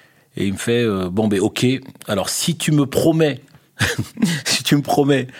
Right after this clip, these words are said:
que lorsque le mec tombe K O par terre, on peut pas lui envoyer des couches. » Mais c'est déjà le cas. Ce qui se passe, c'est que l'arbitre intervient, mais des fois, il y a un mètre ou deux, le temps qu'il court vers le, vers le, vers le combattant. Mais, mais, mais c'est déjà le cas. On n'est pas censé,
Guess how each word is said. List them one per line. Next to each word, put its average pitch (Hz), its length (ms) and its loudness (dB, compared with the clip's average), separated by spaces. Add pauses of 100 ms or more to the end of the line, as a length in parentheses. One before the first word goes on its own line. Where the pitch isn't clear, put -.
(260)
que - 100 2
lorsque 127 400 4
le 127 120 4
mec 131 240 2
tombe 143 240 2
K - 100 0
O 139 160 4
par 127 180 -2
terre, 123 200 -2
on 98 60 -2
peut 101 140 -4
pas 120 360 2
lui 107 100 2
envoyer 110 260 4
des 110 80 0
couches. » 147 280 -2
Mais 107 80 -2
c'est 107 120 -2
déjà 123 280 2
le 143 100 2
cas. 131 240 -2 (320)
Ce - 80 -8
qui 139 80 0
se - 60 -4
passe, 151 160 4
c'est 127 80 0
que 120 120 0
l'arbitre 127 440 2
intervient, 123 440 2
mais 139 120 2
des 117 100 2
fois, 156 340 2 (340)
il 113 60 0
y 113 40 6
a 107 100 2
un 127 120 4
mètre 139 300 2
ou 117 60 2
deux, 135 180 4
le 135 120 2
temps 123 160 -2
qu'il 120 180 -4
court 139 220 2
vers 123 160 4
le, 107 160 4
vers 104 220 0
le, 104 120 0
vers 104 160 2
le 104 80 2
combattant. 117 500 -2 (320)
Mais, 104 280 2
mais, 101 320 2
mais 101 80 2
c'est 98 140 -2
déjà 113 140 2
le 123 60 0
cas. 147 260 0
On 110 120 0
n'est 101 80 0
pas 131 160 0
censé, 127 480 -2